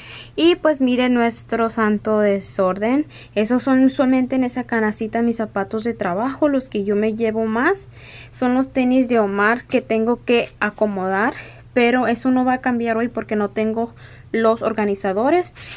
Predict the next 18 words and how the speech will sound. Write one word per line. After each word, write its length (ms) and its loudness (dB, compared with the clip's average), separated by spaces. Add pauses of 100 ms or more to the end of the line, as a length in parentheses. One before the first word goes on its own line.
Y 160 6
también 420 4
de 200 4
este 220 0
lado 300 4
mío 340 4
voy 180 4
a 80 2
poner 460 0
esos 480 0 (200)
y 220 2
esto 340 -4
se 160 -2
va 100 0
a 60 -4
quitar 340 -4
de 60 -4
aquí 240 2